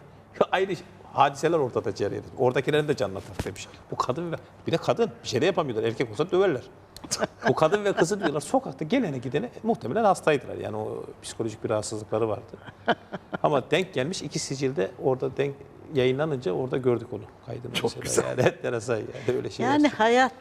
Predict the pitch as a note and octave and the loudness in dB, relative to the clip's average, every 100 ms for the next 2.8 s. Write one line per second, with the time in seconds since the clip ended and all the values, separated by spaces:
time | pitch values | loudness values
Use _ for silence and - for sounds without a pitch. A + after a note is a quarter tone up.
0 | - G#3 G3 A#3 A3 A3 G3+ E3+ F3+ F#3+ | 2 2 4 2 2 -2 -2 -4 -2 0
1 | - A#3 G#3+ F#3 - - - - D3 D#3 | 2 2 0 -4 -16 -20 -16 -8 0 2
2 | D3+ D3+ D3+ D3 C#3+ C#3 C3+ | 2 2 4 4 4 2 0